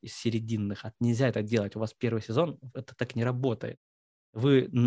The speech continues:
намотали непонятный клубок, который зритель, который бы уже погружён был в ваш сериал, захотел бы распутать, а зритель, которого вы только пытаетесь погрузить, он такой: «Что за пиздец на экране произошёл?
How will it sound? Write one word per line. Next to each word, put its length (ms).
намотали 460
непонятный 500
клубок, 500
который 400
зритель, 380
который 340
бы 220
уже 540
погружён 500
был 140
в 20
ваш 160
сериал, 320
захотел 600
бы 120
распутать, 540
а 100
зритель, 240
которого 240
вы 60
только 200
пытаетесь 680
погрузить, 480
он 140
такой: 220
«Что 320
за 280
пиздец 840
на 220
экране 380
произошёл? 600